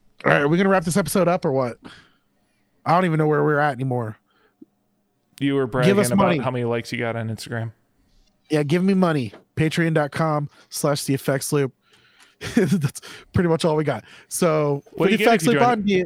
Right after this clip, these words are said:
Speaker 2: What happens if you join the
Speaker 1: Oh.
Speaker 2: Patreon group?
Speaker 1: Uh, you get, um, some stickers, supposedly. Uh, you get to join the chat group if you give enough money.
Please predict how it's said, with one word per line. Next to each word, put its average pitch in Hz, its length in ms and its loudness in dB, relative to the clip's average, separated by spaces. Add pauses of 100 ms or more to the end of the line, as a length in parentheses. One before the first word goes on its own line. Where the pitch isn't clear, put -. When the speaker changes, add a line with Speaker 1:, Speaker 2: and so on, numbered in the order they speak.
(160)
Speaker 2:
What 180 140 -4
happens 202 280 -4
if 127 80 -6
you 120 80 -10
join 147 240 0
the 123 60 -2
Speaker 1:
Oh. 113 40 -4
Speaker 2:
Patreon 113 220 -6
group? 113 160 -6 (920)
Speaker 1:
Uh, 170 120 0
you 170 280 0
get, 180 340 0 (160)
um, 151 320 0
some 135 160 -8
stickers, - 760 -6 (580)
supposedly. 156 640 -2 (400)
Uh, 120 300 -2
you 123 80 -2
get 147 120 -2
to 143 80 -6
join 139 340 -2
the 139 60 -2
chat 143 260 -4
group 175 260 -2 (240)
if 139 160 -6
you 131 100 -2
give 127 160 -2
enough 123 220 -6
money. 123 300 -4